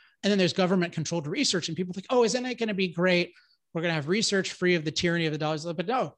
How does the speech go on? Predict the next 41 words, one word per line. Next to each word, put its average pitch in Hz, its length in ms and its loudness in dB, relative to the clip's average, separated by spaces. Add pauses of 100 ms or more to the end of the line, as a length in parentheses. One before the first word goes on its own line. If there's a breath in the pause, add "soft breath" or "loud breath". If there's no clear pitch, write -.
government 165 440 0
gets 151 220 -2
to 190 80 -4
decide 156 480 -2
what 143 180 -2
is 147 100 -2
important 143 540 -4
research 165 560 -4 (300 soft breath)
and 147 140 -2
what 135 120 -4
isn't. 226 240 -2
Somebody 262 320 0
has 185 140 0
to 165 100 -2
make 151 200 0
these 131 160 -2
value 135 240 -2
judgments. 143 500 -10
And 160 80 -4
if 143 80 -4
free 214 320 -4
people 180 300 -4
don't 156 200 0
make 156 240 -2
them 151 120 -4
with 139 140 -4
their 147 120 -4
own 135 120 -4
money, 202 180 0
it - 100 -8 (340 loud breath)
means 147 240 -2
the 147 60 -10
government 196 340 0
makes 131 220 -10
them. - 140 -16 (220)
So 151 180 -2
what 160 140 0
did 202 60 -2
the 220 120 -2
government 262 240 0
decide? 151 400 -6